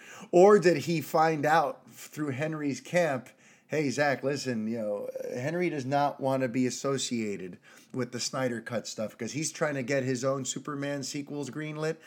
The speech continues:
and he's not gonna do that by trying to convince the studio to double down on a version of the character that they roundly rejected years ago." So I, you know,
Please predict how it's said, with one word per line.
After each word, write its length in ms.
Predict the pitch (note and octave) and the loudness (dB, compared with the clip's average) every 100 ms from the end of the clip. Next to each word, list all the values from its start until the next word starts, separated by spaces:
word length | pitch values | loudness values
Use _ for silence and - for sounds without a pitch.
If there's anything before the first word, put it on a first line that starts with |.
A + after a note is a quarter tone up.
| - - | -20 -8
and 200 | C3 B2+ | -2 -2
he's 200 | A#2 C#3+ | 0 -2
not 220 | C#3 D3+ C#3+ | 0 -2 -2
gonna 160 | C#3+ | -6
do 260 | A#2 D3+ D3+ | -4 -2 0
that 260 | B2+ A2+ | 0 -2
by 120 | B2 A#2+ | -4 -4
trying 260 | - C3+ | -2 -4
to 60 | C3 | -4
convince 400 | C3 A#2 C3+ B2 | -6 -6 -6 -6
the 100 | A#2 | -8
studio 720 | - E3+ E3+ C3 A2+ G#2 G2+ - - - | -2 2 2 2 0 -2 -6 -14 -20 -14
to 120 | - C#3 | -6 -2
double 420 | G#2+ D#3 D3 C#3+ | 4 4 4 -2
down 440 | C3 D3 C#3+ C#3 | -2 0 0 0
on 100 | B2 | -2
a 60 | A#2+ | -4
version 440 | G#2+ D3 C#3+ C3 | -2 -2 -2 -4
of 100 | B2+ | -4
the 80 | A#2+ | -6
character 560 | B2+ C#3 C#3 B2+ B2+ B2 | -4 0 2 0 -2 -4
that 220 | A#2+ A2+ | -4 -4
they 180 | A#2+ A#2 | -4 -2
roundly 800 | A2+ B2 C#3 D#3 D3+ B2 B2+ | -2 -2 0 0 -2 -2 -4
rejected 640 | A2+ A#2 G#2 B2+ B2+ A2 G2+ | -4 -6 -4 -4 -4 -10 -6
years 320 | A#2 A2+ A2+ | -6 -6 -10
ago." 260 | D#2+ D#2 - _ _ _ - - - - - | -14 -16 -18 _ _ _ -20 -20 -20 -20 -8
So 520 | - D3 C#3+ C3 - - | 4 6 8 6 2 2
I, 60 | D#3+ | 2
you 180 | G#3 | 6
know, 140 | F#3 | 4